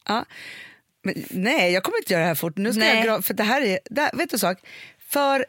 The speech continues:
Speaker 1: ett år sedan ungefär.
Speaker 2: Ja.
Speaker 1: Mm. Säkert ett och ett halvt år sedan.
Speaker 2: Ja.
Speaker 1: Ja, d-, då bestämde du och jag oss för att vi, vårt nästa som vi skulle lösa i livet,
Speaker 2: Ja.
Speaker 1: det var stress.
Speaker 2: Jag vet, men vi lyckas ju aldrig med det.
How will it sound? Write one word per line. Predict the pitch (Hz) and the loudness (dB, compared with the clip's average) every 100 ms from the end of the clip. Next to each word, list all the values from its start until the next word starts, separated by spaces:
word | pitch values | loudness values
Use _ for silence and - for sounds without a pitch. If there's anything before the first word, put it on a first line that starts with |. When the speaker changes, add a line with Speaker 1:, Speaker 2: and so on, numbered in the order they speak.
| _ | _
Speaker 1:
ett | 302 277 - | -2 -2 -4
år | 214 202 | -2 -2
sedan | - 143 | -2 -4
ungefär. | 143 143 - 156 - - | -4 -2 -4 -4 -8 -2
Speaker 2:
Ja. | 185 190 - - | -2 -2 -6 -4
Speaker 1:
Mm. | 190 247 - - - _ | -4 -4 -10 -20 -20 _
Säkert | - 226 214 196 - | -4 -2 -2 -4 -6
ett | - | -6
och | - | -4
ett | |
halvt | 233 190 - | -2 -2 -6
år | |
sedan. | - - 170 | -6 -6 -6
Speaker 2:
Ja. | - 175 190 - - | -2 -2 -2 -8 -4
Speaker 1:
Ja, | 214 240 - | -2 -2 -8
d-, | 208 190 - _ | -14 -14 -18 _
då | 196 277 | -4 -2
bestämde | 262 285 - 190 170 160 151 | 0 -2 0 0 0 -2 -4
du | 143 147 | -4 -2
och | 143 | -2
jag | 170 185 143 113 | 0 0 0 -2
oss | - - - | -4 -6 -8
för | - 175 156 151 - | -4 0 2 0 0
att | 170 175 | -4 -4
vi, | 180 233 262 254 240 - | -4 -2 0 0 -2 -4
vårt | 214 226 | -6 -4
nästa | 233 240 202 - 190 | -2 -2 -2 -4 -4
som | 190 | -2
vi | 160 | -4
skulle | - 147 156 | -4 -2 0
lösa | 180 170 151 - 156 | 2 2 0 -2 -2
i | |
livet, | 185 202 151 - - - | -2 -2 -2 -6 -12 -2
Speaker 2:
Ja. | 180 185 208 - - _ | 0 0 -4 -18 -20 _
Speaker 1:
det | 226 | -2
var | 170 147 143 | 0 2 0
stress. | 156 - 233 - - - - - - _ _ | -2 -2 -2 -2 -2 -4 -6 -12 -20 _ _
Speaker 2:
Jag | 160 190 | -2 -2
vet, | 190 156 - - | 0 -2 -4 -10
men | 202 202 | -4 -2
vi | 190 | -2
lyckas | 196 196 - 175 - | -4 -8 -10 -10 -8
ju | - | -6
aldrig | 151 139 151 | -6 -6 -8
med | 147 | -8
det. | 156 | -12